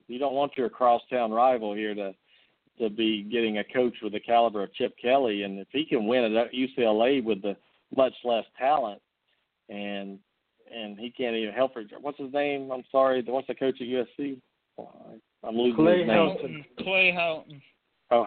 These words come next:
Speaker 1: Helton. Okay, Helton. He, he can't even win with the five stars they have. Um, that's just gonna be a problem. But it's interesting. They're in the same division. So if U C L A wins that division this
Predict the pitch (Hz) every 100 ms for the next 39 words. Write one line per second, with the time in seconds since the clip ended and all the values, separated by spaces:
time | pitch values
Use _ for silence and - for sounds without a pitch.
0 | 120 127 113 107 120 123 110 107 135 131
1 | 123 107 120 123 131 139 151 127 117 110
2 | 117 131 117 98 - 123 120 110 - 117
3 | 107 98 107 107 110 110 107 101 _ _
4 | _ _ _ _ 107 98 98 90 _ 123
5 | 143 170 - 123 110 107 98 120 127 113
6 | 104 98 117 131 170 170 123 110 - 101
7 | 101 127 139 123 - 139 143 131 113 139
8 | 127 107 95 92 - 107 101 123 156 160
9 | 156 135 135 120 131 127 127 107 98 120
10 | 113 101 98 98